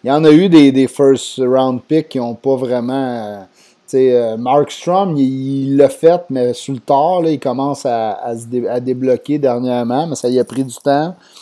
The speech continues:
On pensait que c'était un flop. Euh, c'est pas garanti les, les gardiens en première ronde, mais Askarov, d'après moi, ça en est un qui est pratiquement sûr, qui va être dominant, qui va être une vedette dans la Ligue nationale.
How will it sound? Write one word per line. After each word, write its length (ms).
On 100
pensait 400
que 60
c'était 120
un 180
flop. 540
Euh, 500
c'est 180
pas 120
garanti 580
les, 260
les 120
gardiens 360
en 60
première 520
ronde, 320
mais 220
Askarov, 880
d'après 400
moi, 440
ça 180
en 160
est 120
un 220
qui 220
est 100
pratiquement 680
sûr, 400
qui 120
va 180
être 200
dominant, 680
qui 120
va 60
être 140
une 140
vedette 400
dans 160
la 80
Ligue 80
nationale. 680